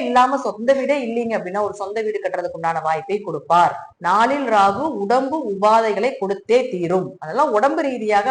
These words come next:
ஆரோக்கிய ரீதியாக கொஞ்சம் கவனமா இருக்கணும். அது மட்டும் இல்லாம ஆறாம் இடத்தை தொடர்பு கொள்ளுது. அப்ப ராகு ஆறாம் இடத்தை தொடர்பு கொண்டால் கடன், நோய், வழக்கு, அஹ், கேஸ் பிரச்சனை, அஹ், கவர்மெண்ட் சார்ந்த எக்ஸாம் எழுதுறது, இது எல்லாமே ஆறாம் இடம் தான். வேலை வாய்ப்புகள் இதெல்லாம் ஆறாம் இடம் தான்.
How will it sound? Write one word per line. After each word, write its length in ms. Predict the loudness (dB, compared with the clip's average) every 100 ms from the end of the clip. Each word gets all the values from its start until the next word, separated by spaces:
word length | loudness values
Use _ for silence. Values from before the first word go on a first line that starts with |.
| 4
ஆரோக்கிய 400 | 6 4 2 -2
ரீதியாக 300 | -4 -2 -2
கொஞ்சம் 260 | -4 -4 -2
கவனமா 360 | 2 2 2
இருக்கணும். 320 | 0 0 -6
அது 140 | -4 -2
மட்டும் 260 | -2 -4 -4
இல்லாம 240 | -2 0
ஆறாம் 320 | 2 2 2 -2
இடத்தை 200 | -6 -4
தொடர்பு 340 | -2 -2 -2
கொள்ளுது. 300 | -4 -4 -6 -10 _ -20 -10
அப்ப 200 | -2 2
ராகு 420 | 4 6 4 2 2
ஆறாம் 300 | 2 4 2
இடத்தை 180 | 0 -2
தொடர்பு 320 | -2 -2 -2 -4
கொண்டால் 480 | -4 0 4 4 2 -6 _ _
கடன், 360 | -4 0 0 0 -8 -14 _ -6
நோய், 360 | 0 2 0 -2 -10 -4
வழக்கு, 500 | 2 4 4 0 -2 -2 -4 -16 _
அஹ், 300 | 0 4 4 2
கேஸ் 300 | 2 2 0
பிரச்சனை, 440 | -4 -6 -4 -2 0 -2 -8 -18 -4
அஹ், 420 | 2 4 4 2 2
கவர்மெண்ட் 460 | 4 4 2 -2 2
சார்ந்த 300 | 2 2 -4
எக்ஸாம் 400 | -2 2 4 4
எழுதுறது, 340 | 0 0 0
இது 120 | 0
எல்லாமே 220 | 0 0 2
ஆறாம் 300 | 2 2 0
இடம் 160 | -4 -4
தான். 140 | -2
வேலை 200 | 0 0 2
வாய்ப்புகள் 420 | 2 2 -2 -2
இதெல்லாம் 260 | 2 4
ஆறாம் 220 | 4 2 -2
இடம் 200 | -4
தான். 100 | -4